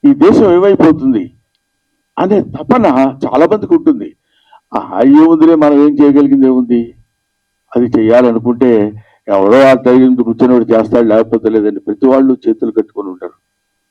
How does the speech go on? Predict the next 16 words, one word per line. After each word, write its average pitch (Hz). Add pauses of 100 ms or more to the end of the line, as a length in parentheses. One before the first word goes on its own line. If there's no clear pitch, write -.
(600)
"నా 104
వంతు 180
సాయం 165
నేను 131
చెయ్యాలి" 113 (520)
అని 123 (460)
తన 110
వంతు 107
సాయం 107
చేస్తున్నటువంటి 95
వ్యక్తి 98 (680)
నారాయణమూర్తి. 90 (960)
అందుకనే 117 (680)
ఇలాంటి 113
వాళ్ళ, 107 (640)
ఇలాంటి 151